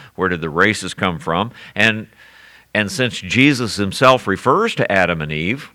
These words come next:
what is he talking about if they're, if they weren't real? So we make this,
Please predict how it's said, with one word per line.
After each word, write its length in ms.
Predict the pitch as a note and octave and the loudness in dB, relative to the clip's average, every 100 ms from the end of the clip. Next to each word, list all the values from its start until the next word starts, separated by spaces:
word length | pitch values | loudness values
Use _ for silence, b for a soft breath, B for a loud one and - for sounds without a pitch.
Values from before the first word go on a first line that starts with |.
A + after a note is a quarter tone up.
| _ | _
what 220 | G2 C#3 | 0 0
is 120 | E3 | 0
he 140 | F#3+ B3+ | -2 0
talking 440 | E3 D#2+ E2+ C#2 | 0 0 -4 -10
about 380 | C#2 B1 - - _ _ _ _ | -10 -10 -12 -20 _ _ _ _
if 220 | G2 F#2 | -6 -4
they're, 260 | F#2+ F#2+ F2+ - | 0 0 0 -6
if 180 | F#2 - | -8 -2
they 180 | G2+ G2+ | 0 0
weren't 340 | F#2+ F#2+ F#2 F#2+ | 0 -2 -2 -6
real? 560 | A2 D#3 B2+ G#1+ G1+ _ B B B B B B B B B B B B B | -4 -2 -2 -4 -10 _ B B B B B B B B B B B B B
So 320 | - - E3 | -6 6 8
we 220 | D#3 C#3 C#3+ | 8 6 6
make 320 | D#3 F#3 - | 6 4 4
this, 340 | C#3+ C3+ - | 2 2 -6